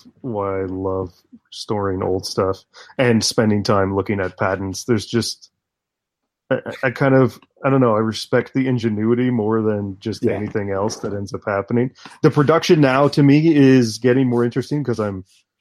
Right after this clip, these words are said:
Speaker 1: more involved with that myself. Like, how did they make this, or why did they choose to do this and this?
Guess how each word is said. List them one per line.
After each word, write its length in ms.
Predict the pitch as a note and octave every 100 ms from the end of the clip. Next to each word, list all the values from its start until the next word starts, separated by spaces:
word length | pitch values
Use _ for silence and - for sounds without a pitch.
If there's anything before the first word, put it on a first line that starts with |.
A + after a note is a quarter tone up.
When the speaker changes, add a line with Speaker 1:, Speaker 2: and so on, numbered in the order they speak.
| _ _
Speaker 1:
more 180 | A#2 G#2+
involved 420 | G#2+ G2 G2 A2+ A2
with 120 | A#2+
that 140 | A#2+
myself. 420 | A#2 G#2+ G2+ A#2+
Like, 100 | A#2 F#2+
how 220 | A2+ A#2
did 160 | A#2+
they 140 | A#2 A#2+
make 380 | G2+ G2+ A2 G#2+
this, 320 | A2 G#2+ G#2+
or 80 | G2
why 260 | F#2+ G2
did 140 | G#2+ G#2+
they 140 | G#2
choose 380 | F#2+ G#2+ G#2 G2
to 100 | G#2
do 160 | F#2+ F#2+
this 300 | G#2 G2+ G#2+
and 140 | F#2+
this? 240 | G2+ F#2+